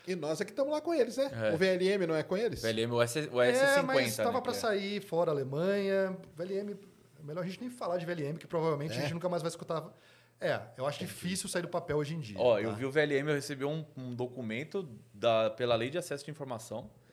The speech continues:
Speaker 2: falando que o V L M só em dois mil e vinte e sete pra lançar, cara.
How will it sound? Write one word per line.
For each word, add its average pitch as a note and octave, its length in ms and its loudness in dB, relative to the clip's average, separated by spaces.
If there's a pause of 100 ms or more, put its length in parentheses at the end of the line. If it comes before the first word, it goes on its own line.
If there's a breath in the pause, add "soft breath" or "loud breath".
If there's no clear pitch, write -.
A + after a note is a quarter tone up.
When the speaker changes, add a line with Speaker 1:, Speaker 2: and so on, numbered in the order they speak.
(260 soft breath)
Speaker 2:
falando G#2 360 -6
que - 100 -16
o C#3+ 40 -14
V C3 60 -4
L A#2 180 -2
M C3+ 300 -8
só - 240 -4
em A3 80 -8
dois F3 180 -8
mil D3 120 -10
e - 20 -12
vinte C#4 160 -14
e - 20 -20
sete A2 240 -8
pra G#2 120 -12
lançar, - 400 -16
cara. - 160 -14